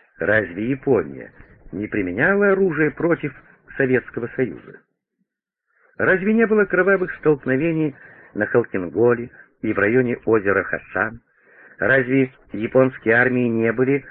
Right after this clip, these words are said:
постоянной угрозой советским границам на Дальнем Востоке? Что же касается предусмотренного в Ялте возвращения Советскому Союзу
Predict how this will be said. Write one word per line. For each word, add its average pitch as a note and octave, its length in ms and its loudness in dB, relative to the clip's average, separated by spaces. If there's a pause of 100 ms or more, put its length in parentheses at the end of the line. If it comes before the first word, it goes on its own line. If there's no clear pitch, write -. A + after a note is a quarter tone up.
(160)
постоянной C3+ 560 2
угрозой B2 720 4
советским A#2 480 0
границам G2+ 560 -2
на A#2+ 80 -2
Дальнем B2 300 0
Востоке? B2+ 640 -4 (920)
Что - 240 0
же D#3+ 80 0
касается F#2 580 -2
предусмотренного F#2 960 -4
в - 60 -16
Ялте E2 560 -4 (460)
возвращения F#2+ 800 -2
Советскому D#2+ 560 -8
Союзу G2 500 -4